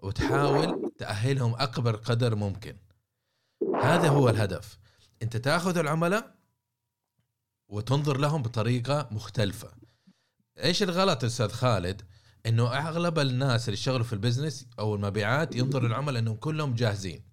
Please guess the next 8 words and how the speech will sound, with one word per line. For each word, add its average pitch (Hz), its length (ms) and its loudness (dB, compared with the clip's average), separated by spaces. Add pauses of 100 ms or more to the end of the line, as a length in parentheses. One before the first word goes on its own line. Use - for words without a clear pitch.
(200)
ما 123 140 2
باقي 139 280 2
لي 117 140 2
إنه 117 200 -2
أنا 131 140 0
مبيعات 110 560 -2
أروح 117 320 0
للعميل 107 840 -2